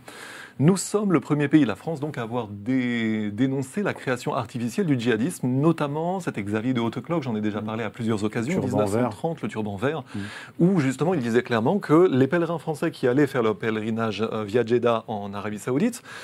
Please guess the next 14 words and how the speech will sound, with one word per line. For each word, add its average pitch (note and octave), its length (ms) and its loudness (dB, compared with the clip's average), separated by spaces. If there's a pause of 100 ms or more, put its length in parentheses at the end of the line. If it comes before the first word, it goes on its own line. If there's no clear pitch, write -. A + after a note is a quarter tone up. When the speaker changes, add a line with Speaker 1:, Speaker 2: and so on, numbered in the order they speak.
(200)
Speaker 1:
on C3+ 80 4
voyait C#3+ 240 6
bien E3 140 4
comme D#3 180 0
ils B2+ 140 0
étaient C#3 160 2
pris - 240 -4
en G3 80 -2
main F#3 160 -4
par C#3+ 120 -6
les A#2+ 120 0
Britanniques D3+ 400 -2
qui, D3 300 -2
euh, G#2 240 0